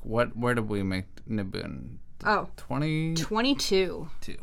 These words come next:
Speaker 1: Can't even lift a cupcake.
Speaker 2: Can't even lift a cupcake.
Speaker 1: All right. All right, back to Willow.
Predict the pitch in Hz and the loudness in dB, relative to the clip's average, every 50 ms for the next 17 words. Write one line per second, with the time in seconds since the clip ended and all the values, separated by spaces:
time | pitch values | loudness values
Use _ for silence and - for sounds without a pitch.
0 | - - - - - - - - - - 120 110 110 117 117 110 107 104 110 113 | -8 -8 -6 -6 -6 -6 -6 -6 -2 0 2 4 4 6 4 4 4 2 2 2
1 | 113 113 - - - - - - - - - - - - - 196 202 208 214 220 | 0 -2 -4 -8 -10 -10 -10 -10 -8 -6 -6 -6 -6 -6 -2 0 2 4 4 4
2 | 220 196 180 170 165 - - 170 - - 143 156 - - 131 104 92 - - - | 4 2 0 -2 -4 -6 -6 -6 -4 -4 -4 -4 -6 -4 -2 -2 -2 -2 -4 -6
3 | - - - - - - - - - 113 107 98 101 101 113 131 139 - 156 139 | -8 -8 -6 -6 -6 -6 -4 -2 0 2 2 2 0 0 2 2 2 4 2 2
4 | 127 104 92 90 95 107 131 | 2 2 2 0 0 -2 -2